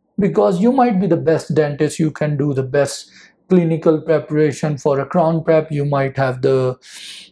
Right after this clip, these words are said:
best speaking skill or the best managerial skill, but if you don't know how to work with other human beings in a team or a group setup,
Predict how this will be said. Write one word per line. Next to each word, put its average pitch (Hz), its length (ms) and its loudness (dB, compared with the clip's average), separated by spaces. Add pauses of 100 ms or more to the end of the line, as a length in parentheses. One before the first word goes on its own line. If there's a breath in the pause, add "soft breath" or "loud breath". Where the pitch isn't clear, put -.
(160)
best 160 600 0
speaking 185 420 2
skill 170 400 4
or 147 100 0
the 135 100 -4
best 151 300 -2
managerial 165 640 0
skill, 135 340 0
but 139 240 0
if 143 220 -2
you 156 80 2
don't 151 320 0
know 147 220 -2
how 139 160 0
to 147 100 -4
work 143 340 0
with 147 140 0
other 143 280 2
human 147 380 -2
beings 139 300 -2
in 135 100 0
a 135 160 -12
team 147 300 -2 (340 loud breath)
or 151 140 4
a 143 60 2
group 151 380 2
setup, 175 560 0